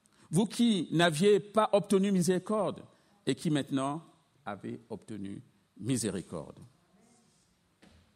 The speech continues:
Oui, ce passage déclare que nous sommes une race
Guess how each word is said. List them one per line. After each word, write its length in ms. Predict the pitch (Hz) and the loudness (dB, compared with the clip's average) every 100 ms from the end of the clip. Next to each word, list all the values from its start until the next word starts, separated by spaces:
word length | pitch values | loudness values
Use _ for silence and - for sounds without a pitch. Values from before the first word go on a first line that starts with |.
| _ | _
Oui, 400 | 123 139 185 208 - _ | -2 -2 -2 -6 -16 _
ce 160 | - 165 | -6 -6
passage 560 | 160 147 - 180 160 | -2 -2 -2 -4 -6
déclare 760 | 120 127 143 139 123 98 - _ _ | -8 -10 -6 -6 -6 -8 -14 _ _
que 100 | - | -4
nous 160 | 151 147 | -2 -2
sommes 480 | - 220 180 107 101 _ _ _ _ _ - | -2 -2 -2 -4 -10 _ _ _ _ _ -10
une 160 | 117 | -6
race 480 | 117 101 131 135 - | -6 -2 -4 -2 -6